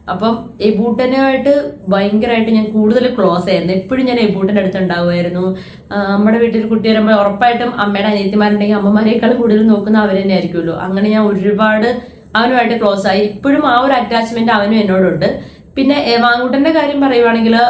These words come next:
എവാങ്കുട്ടൻ ഉണ്ടായിരുന്നത് ഞാൻ കോളേജിൽ പഠിച്ച സമയത്ത് തന്നെയാണ്.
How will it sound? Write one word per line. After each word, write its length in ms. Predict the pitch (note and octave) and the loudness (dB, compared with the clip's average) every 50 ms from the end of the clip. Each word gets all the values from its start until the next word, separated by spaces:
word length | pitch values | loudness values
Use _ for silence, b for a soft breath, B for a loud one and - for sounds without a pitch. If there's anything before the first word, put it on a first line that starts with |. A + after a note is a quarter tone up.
| A#3+ - | 0 0
എവാങ്കുട്ടൻ 540 | G#3 G3+ G3+ G#3+ A3 A3 A3+ A3+ A3+ C4+ C4+ | 0 2 2 2 0 0 0 -2 0 0 0
ഉണ്ടായിരുന്നത് 320 | C4 A#3 A#3 A3+ A3+ A#3 | 0 0 0 0 0 0
ഞാൻ 100 | A3+ A3 | 0 0
കോളേജിൽ 460 | G#3+ G#3 G3 F#3+ F#3+ F#3+ G#3 G#3 G3+ G3 | 0 0 2 2 0 2 2 0 0 0
പഠിച്ച 260 | G3 F#3+ F#3 F3+ F#3 | 0 -2 -2 -2 -4
സമയത്ത് 360 | F#3 G3 F#3 E3+ E3+ F3 F3 | -4 -4 -2 -4 -4 -2 -2
തന്നെയാണ്. 460 | F3+ F3 E3+ D#3 D3+ D#3 F#3 G#3+ B | -2 -2 -4 -4 -6 -6 -6 -6 B